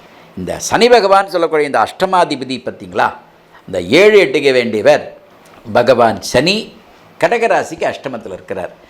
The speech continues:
இந்த ஒரு சிக்கல், இந்த எட்டாம் வீட்டில் இருக்கிற சனி பகவான் பலவிதமான நன்மைகள் மற்ற கிரகங்கள், ஏனைய கிரகங்கள் செய்தாலும், இந்த சனி பகவான் அஷ்டமத்தில் இருக்கிறதுனால அஷ்டம சனி அப்படிங்கிற ஒண்ணு கடகராசிக்கு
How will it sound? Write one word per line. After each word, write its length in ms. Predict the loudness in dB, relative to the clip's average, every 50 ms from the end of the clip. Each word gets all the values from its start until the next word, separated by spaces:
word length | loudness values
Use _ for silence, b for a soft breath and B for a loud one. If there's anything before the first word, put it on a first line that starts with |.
| b b b b -12
இந்த 180 | -8 -6 -4
ஒரு 220 | -4 -4 -4 -4 -6
சிக்கல், 380 | -8 -10 -2 0 0 0 0 -2 -14 -20 _ _ b b b b b b b b b b
இந்த 100 | -10 -8 -6 -6 -8
எட்டாம் 300 | -4 0 2 2 4 2
வீட்டில் 260 | 0 -2 -2 -2 -4
இருக்கிற 320 | -4 -4 -2 -2 -4 -4
சனி 240 | -2 -2 -4 -4 -2
பகவான் 540 | 0 0 2 2 2 2 2 0 0 -2 -4
பலவிதமான 760 | -2 0 2 4 4 6 6 6 6 6 6 4 4 4 2
நன்மைகள் 480 | 0 -2 -2 0 2 2 2 2 2 0
மற்ற 340 | 0 -2 -2 -2 -2 -2 0
கிரகங்கள், 460 | 2 2 2 2 2 2 0 0 0 2
ஏனைய 300 | 2 2 2 2 2 2
கிரகங்கள் 400 | 2 2 2 2 2 0 0 0
செய்தாலும், 600 | -2 0 0 0 0 0 0 0 0 2 2 0 -2 -6 B B B B B B B B
இந்த 240 | B 0 2 4 2
சனி 320 | 2 0 -4 -4 0 2 4
பகவான் 420 | 6 6 6 6 6 4 4 2
அஷ்டமத்தில் 840 | -2 -4 -4 -2 -2 0 2 4 4 2 2 -2 -4 -2 0 0 0
இருக்கிறதுனால 580 | 0 0 -2 -4 -4 -6 -8 -8 -8 -6 -2 0 2 2 2 0 -2 B B B B B B B B -8
அஷ்டம 440 | -8 -6 -2 0 2 2 2 2 0
சனி 540 | -2 -2 -4 -4 -2 -2 -4 -4 -6 -8 -8 -10
அப்படிங்கிற 440 | -8 -6 -4 -4 -4 -2 -2 -2 0 0 0 -2
ஒண்ணு 260 | -4 -6 -8 -8 -8 -8 -8 -10 -10 -12 -14 -18 -20 -20 _ _ _ -4
கடகராசிக்கு 600 | -2 0 0 2 2 2 2 0 -2 -6 -10 -10